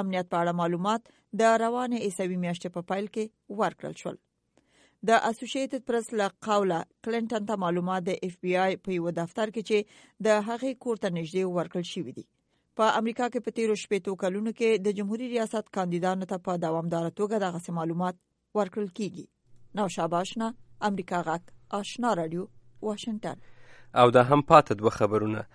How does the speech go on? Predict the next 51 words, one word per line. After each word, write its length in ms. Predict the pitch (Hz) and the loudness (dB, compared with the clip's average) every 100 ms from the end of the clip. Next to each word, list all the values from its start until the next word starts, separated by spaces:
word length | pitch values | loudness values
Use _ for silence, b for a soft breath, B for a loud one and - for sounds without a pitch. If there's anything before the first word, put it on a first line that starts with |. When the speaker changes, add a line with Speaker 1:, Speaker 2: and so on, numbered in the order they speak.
| b b | b b
Speaker 2:
په 80 | 147 | 4
مسکو 340 | 147 - 175 160 | 6 6 4 4
کې 160 | 156 143 | 2 2
په 60 | 131 | 4
یوه 120 | 123 | 6
مطبعې 380 | 113 - 120 139 139 | 4 2 0 2 4
یا 60 | 120 - | 4 2
چاپخانې 400 | 113 110 110 120 | -2 0 0 -2
کې 80 | - - | -4 2
اور 140 | 160 160 | 4 4
لګېدلی 360 | 156 160 160 160 | 2 0 0 -2
دی 80 | 165 | -4
چې 120 | - | -2
پکښې 220 | 135 - 139 | -4 -2 -4
اوولس 300 | 139 160 143 - | 0 2 2 0
کسان 260 | - 127 131 - | 0 2 2 -2
چې 120 | - 143 127 | -6 -2 4
د 20 | 127 135 - | 6 6 0
قرغستان 640 | - 110 156 - - 165 175 160 | -4 -2 -2 -6 2 4 6 2
دي 140 | 170 170 165 | -2 -2 -4
سوځېدلي 600 | - 107 110 143 170 170 - | -4 -4 -2 -4 -2 -2 2
او 60 | 139 143 | 2 4
مړه 140 | 151 - | 2 2
سوي 200 | 113 107 | -2 -2
دي. 80 | 110 - | -8 -6
په 60 | 113 | -4
مسکو 300 | 113 - 160 - | -4 0 -2 -2
کې 140 | 180 180 b b b b - | -4 -4 b b b b -2
د 260 | 123 151 | 4 4
قرغیزستانو 640 | 156 165 156 151 170 170 165 | 4 4 4 6 8 8 6
د 160 | 156 | 4
ټولنې 360 | 143 139 143 151 | 2 2 2 4
یوه 160 | 135 120 | 4 4
نماینده 380 | 113 113 113 | 2 4 2
ویلي 260 | 117 127 156 | 2 0 0
دي 160 | 156 165 | -4 -8
چې 120 | - | -4
زیاتره 380 | 131 113 131 120 | -2 0 0 2
وژل 240 | 107 107 | 0 -4
سوي 200 | - 107 | -4 -6
کسان 480 | - 104 - 160 165 165 151 | -4 -4 2 4 4 0 -2
نجونې 440 | 143 143 170 117 | -2 2 4 4
دي 180 | 98 113 - - - | 0 -12 -14 -20 -20
چې 100 | - | -14
د 80 | 113 | -8
جامو 340 | 107 110 113 113 | -2 0 2 2
د 120 | 107 | 0
بدلولو 400 | 110 113 135 175 | -2 -2 -2 -2
په 120 | - | -4
کوټه 320 | - 160 165 | -2 -2 -2
کې 220 | 165 - | -6 -6